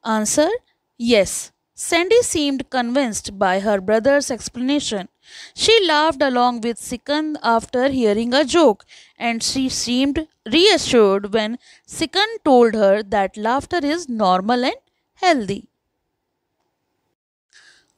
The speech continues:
Last question, question number three. How might learning about the benefits of laughter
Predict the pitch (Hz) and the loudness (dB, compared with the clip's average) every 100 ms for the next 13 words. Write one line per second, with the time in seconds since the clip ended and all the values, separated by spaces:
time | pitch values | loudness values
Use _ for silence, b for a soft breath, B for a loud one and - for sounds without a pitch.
0 | - 339 349 - 269 247 - 214 214 _ | -6 0 0 0 0 0 -2 -6 -12 _
1 | _ - 262 254 226 214 208 - 262 330 | _ -4 -2 -2 -2 -2 -2 -2 -2 -4
2 | _ _ b b b - 339 466 415 294 | _ _ b b b 0 2 2 4 2
3 | 277 233 247 240 226 233 190 202 196 196 | 0 -2 -4 -4 -4 -6 -6 -2 0 0
4 | 190 190 220 277 - 320 - - 220 196 | -4 -4 -4 -4 -2 -4 -4 -2 2 2
5 | - 214 233 - 277 262 | 0 0 0 -2 -4 -4